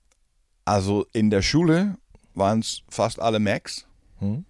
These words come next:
Speaker 1: aber die ganz, ganz alten. Und der Lehrer, äh, von Musiktechnologie hat tatsächlich, was heute immer noch gibt, das heißt heute immer noch Macs, der hat das erfunden.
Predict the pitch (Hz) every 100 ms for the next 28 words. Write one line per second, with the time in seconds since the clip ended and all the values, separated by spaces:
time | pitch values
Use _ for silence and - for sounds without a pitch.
0 | - - 82 80 85 85 90 78 73 85
1 | 95 - 117 _ _ _ _ - _ _
2 | - 95 98 - 92 107 135 139 156 123
3 | 147 196 190 _ _ _ 98 101 98 95
4 | 92 90 - - - _ - - _ _
5 | _ _ _ _ _ - - 110 107 101
6 | 123 - 113 104 110 117 113 _ - 110
7 | - 123 131 104 104 - 113 143 110 135
8 | 113 92 131 127 - - _ - - -
9 | 92 101 98 117 120 107 101 85 98 110
10 | - - _ _ _ - _ - _ _
11 | 98 113 127 110 104 92 - 123 87 123